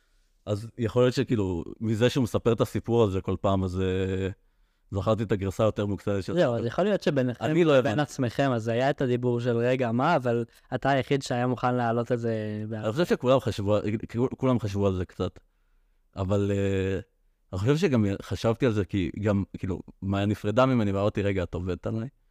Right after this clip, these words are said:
Speaker 1: כאילו, לא אמרתי את זה, אבל חשבתי את זה כי זה מצחיק. אבל, ב-, ב-, ב-, אבל בתכלס ידעתי שזה נגמר.
Speaker 2: אז בהקשר של אותו יום, יש שני דברים שאני לא יודע כמה, כמה סיפרתי אותם.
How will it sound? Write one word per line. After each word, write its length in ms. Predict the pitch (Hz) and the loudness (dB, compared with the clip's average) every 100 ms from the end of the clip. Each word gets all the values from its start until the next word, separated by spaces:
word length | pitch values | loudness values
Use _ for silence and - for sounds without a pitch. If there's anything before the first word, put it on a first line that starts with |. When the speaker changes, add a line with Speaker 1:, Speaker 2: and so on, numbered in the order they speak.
| _ _ _ _ | _ _ _ _
Speaker 1:
כאילו, 260 | - 143 135 | -2 0 0
לא 160 | 120 143 | 4 4
אמרתי 340 | 156 131 131 | 6 2 2
את 40 | 113 | 0
זה, 80 | |
אבל 120 | 98 95 | 0 -2
חשבתי 460 | 107 131 127 131 | 0 2 4 4
את 60 | 117 | 2
זה 100 | 104 | 2
כי 140 | - | 0
זה 100 | 95 | 0
מצחיק. 480 | 95 - - 95 - _ _ 123 - _ _ - | 0 -2 -2 -2 -2 _ _ -20 -20 _ _ -2
אבל, 220 | 98 101 | 0 0
ב-, 480 | 92 90 95 85 101 | 0 -2 -2 0 0
ב-, 140 | 95 | 0
ב-, 200 | 90 - | -2 -4
אבל 200 | 87 98 | -4 -2
בתכלס 400 | 95 98 101 104 | -2 0 0 0
ידעתי 280 | 101 101 101 | -2 -2 -4
שזה 180 | 95 92 | -8 -6
נגמר. 300 | 90 92 92 - - - | -4 -4 -8 -14 -16 -4
Speaker 2:
אז 180 | 131 | -4
בהקשר 400 | 127 123 - 165 | 0 -2 0 0
של 140 | 175 196 | 2 0
אותו 220 | 131 147 | 0 2
יום, 300 | 143 156 147 - | 2 2 0 -2
יש 320 | 135 143 - - | -2 -2 -6 -14
שני 280 | - 143 143 | -8 -2 0
דברים 320 | 135 131 127 | 2 0 -4
שאני 500 | - 131 117 110 107 | -4 -4 -2 -2 -2
לא 120 | 120 | 0
יודע 240 | 127 127 | 2 0
כמה, 560 | 120 - 117 123 113 110 110 - - - - - _ - - 127 | -2 -2 0 0 -2 -6 -12 -20 -20 -20 -20 -20 _ -20 -14 0
כמה 400 | 131 139 135 120 | 2 4 2 0
סיפרתי 560 | - - - 120 - 160 | -4 -4 2 2 2 -2
אותם. 360 | - 214 277 | 2 2 2